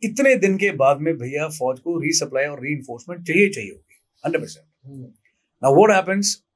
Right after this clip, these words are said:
Speaker 1: पता होता है फौज को कि इतने दिन आंख बंद करके लड़ाई करो, पीछे मुड़ के देखने की जरूरत नहीं है। फौज की एसओपी है, जो कुछ होगा ग्राउंड पे होगा, आप खुद करेंगे, पीछे से कोई मदद नहीं आएगी, ना मैन पावर की, ना हथियार की, ना ammunition की, ना राशन की,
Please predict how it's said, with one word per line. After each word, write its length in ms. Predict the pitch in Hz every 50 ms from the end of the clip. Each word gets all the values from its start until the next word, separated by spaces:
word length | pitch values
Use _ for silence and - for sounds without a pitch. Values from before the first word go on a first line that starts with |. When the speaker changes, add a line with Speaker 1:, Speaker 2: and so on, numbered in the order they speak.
| _ _ _ _ _ _ _ _ -
Speaker 1:
पता 160 | 185 190 226
होता 120 | 214 180 190
है 60 | 170
फौज 220 | 147 147 139 139
को 120 | 127 151 151
कि 120 | 170 170
इतने 200 | 170 185 196 196
दिन 120 | 190 190 180
आंख 180 | 165 165 160
बंद 180 | 151 165 160 156
करके 160 | 160 151 -
लड़ाई 240 | 147 135 139 143 151
करो, 200 | 147 147 156 165
पीछे 260 | - 165 156 156 175
मुड़ 160 | 160 151 143
के 120 | 147 170 151
देखने 200 | 139 131 147 147
की 60 | 131
जरूरत 360 | 113 120 135 147 135 131 127
नहीं 180 | 123 127 123 -
है। 140 | - _ _ _ _ _ _ _ _ _ _ _ _
फौज 200 | - 131 147 143
की 60 | 156
एसओपी 400 | 170 160 160 175 175 160 147 139
है, 120 | 123 101 98
जो 200 | - 120 160 175
कुछ 200 | 170 190 - 147
होगा 220 | 165 170 196 214
ग्राउंड 400 | 214 139 123 120 117 139 156 151
पे 60 | 160
होगा, 340 | 156 151 160 196 214 107 - _ _ _ _ _ _ _ - _ -
आप 120 | 127 - -
खुद 180 | - 196 196 156
करेंगे, 280 | 156 131 110 95 95 92
पीछे 260 | - 139 131 165 170
से 80 | 170
कोई 180 | 175 170 180 175
मदद 240 | 160 147 156 175 - 139
नहीं 220 | 127 139 143 123
आएगी, 360 | 101 85 80 - - - -
ना 120 | - - 117
मैन 180 | 120 123 127
पावर 180 | 131 156 165 170
की, 140 | 170 220 214 - - _ _ _ _ _ _ - 131
ना 80 | 131
हथियार 320 | 123 110 127 131 135 156 156
की, 340 | 156 196 208 202 196 - _ -
ना 220 | 131 147 139 131
ammunition 340 | 131 127 143 156 151 151 175
की, 160 | 170 - 196
ना 120 | 196 175 139
राशन 320 | 113 113 113 - - _
की, 160 | _ _ _